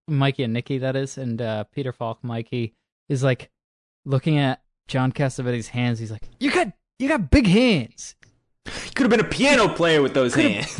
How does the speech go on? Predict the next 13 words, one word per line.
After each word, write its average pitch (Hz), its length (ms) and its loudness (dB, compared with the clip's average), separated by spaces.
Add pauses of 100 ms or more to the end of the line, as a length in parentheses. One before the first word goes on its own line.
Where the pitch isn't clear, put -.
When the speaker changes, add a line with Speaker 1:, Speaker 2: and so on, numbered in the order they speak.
Speaker 1:
could 294 120 0
have 214 100 0
been 254 140 6
a 208 40 4
piano 185 520 2
player. 113 460 -6 (720)
Doing 269 300 2
this 180 200 2
fucking 139 640 -6
weird 220 440 0
thing. 220 160 0
It's 185 100 -6
like, 165 140 0